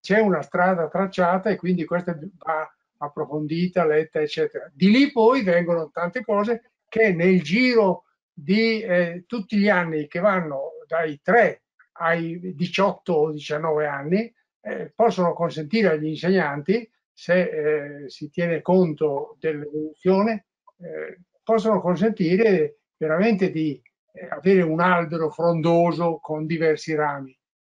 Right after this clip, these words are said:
che sono poi le diverse cittadinanze. Ecco, questo è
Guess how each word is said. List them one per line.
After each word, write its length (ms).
che 100
sono 360
poi 220
le 180
diverse 460
cittadinanze. 1080
Ecco, 360
questo 380
è 260